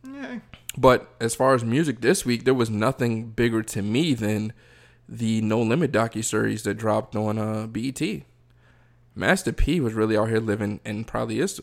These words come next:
Speaker 2: well, not probably, he still is out here living his best life. Like,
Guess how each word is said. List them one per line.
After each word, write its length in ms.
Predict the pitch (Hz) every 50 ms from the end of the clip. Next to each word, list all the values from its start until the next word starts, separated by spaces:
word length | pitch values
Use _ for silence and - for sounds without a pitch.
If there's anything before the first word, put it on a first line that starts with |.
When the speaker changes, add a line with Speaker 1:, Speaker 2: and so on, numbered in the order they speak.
| -
Speaker 2:
well, 200 | - 107 98 95 113
not 180 | 113 110 104 -
probably, 300 | - 98 95 101 - 110
he 120 | 123 131
still 420 | - - - - 139 196 202 139
is 120 | 101 110 117
out 120 | 101 104
here 100 | 110 107 -
living 220 | 101 101 107 107
his 100 | 113 113
best 240 | 113 117 120 120 -
life. 340 | 113 135 151 120 117 - - _ _ _ _ - - - _ - - - - -
Like, 300 | - 98 101 101 101 -